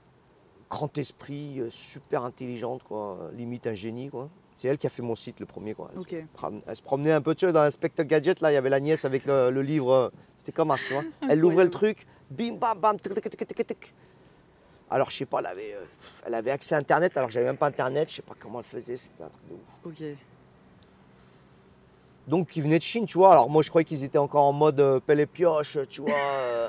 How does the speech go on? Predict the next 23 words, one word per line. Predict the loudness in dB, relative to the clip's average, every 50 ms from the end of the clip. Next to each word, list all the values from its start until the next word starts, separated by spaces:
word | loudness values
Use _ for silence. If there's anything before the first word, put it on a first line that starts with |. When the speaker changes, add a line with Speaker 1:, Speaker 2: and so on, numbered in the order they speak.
| -6 -10
Speaker 1:
<laughs> | -16 -14
Cro-Magnon | -10 -6 -2 -2 -2 -2 -2 -2 -4
et | -4
tout. | -4 -6 -4 -2 -2
Ah | -2 0 -2 -2 -2
non, | -4 -4
non, | -4 -4
rien | -4 -6 -6 -8
du | -8 -10
tout, | -10 -12 -12
tu | -10 -8 -6
vois. | -4 -2 -2 -2 -4 -6 -10 -16 -20 _
Très | -10 -10 -8 -6 -4
élégante. | -4 -4 -2 -2 0 0 0 0 0 -2 -4
Speaker 2:
High-tech | -6 -6 -6 -8 -8 -10 -12
et, | -12 -10 -6 -2
Speaker 1:
Ouais, | 0
Speaker 2:
euh, | 2 4 4 6 4 4 2 0
Speaker 1:
ouais, | -2
ouais. | -4 -8 _ _ _ -20 -20 -20 -20 -20 -20 -20 _ _ _ _ _
Et | -4 0
là, | 2 6 8 8 10 10 10
euh, | 8 8 6 4 2 0 -2 -4